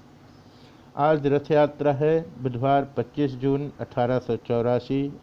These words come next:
आषाढ़ की शुक्ला द्वितीया। आज सुबह श्री रामकृष्ण ईशान के घर निमंत्रित होकर आए हैं। ईशान का घर ठनठनिया में है। यहाँ पहुँचकर श्री रामकृष्ण ने सुना,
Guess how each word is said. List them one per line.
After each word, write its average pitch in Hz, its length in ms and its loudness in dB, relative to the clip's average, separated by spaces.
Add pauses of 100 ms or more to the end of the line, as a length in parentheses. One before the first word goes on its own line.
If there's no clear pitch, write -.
आषाढ़ 135 420 0
की 131 180 -6
शुक्ला 120 420 -4
द्वितीया। 101 480 -8 (760)
आज 151 180 2
सुबह 165 320 0
श्री 156 220 -2
रामकृष्ण 143 580 -2 (100)
ईशान 139 400 -2
के 123 180 -4
घर 123 220 -2
निमंत्रित 110 500 -6 (100)
होकर 107 380 -4
आए 107 180 -4
हैं। 98 240 -8 (720)
ईशान 165 380 0
का 151 180 2
घर 143 300 2
ठनठनिया 139 680 -2
में 127 160 0
है। 101 260 -8 (840)
यहाँ 156 260 2
पहुँचकर 160 440 0
श्री 151 220 0
रामकृष्ण 147 540 0
ने 135 140 -2
सुना, 135 440 -4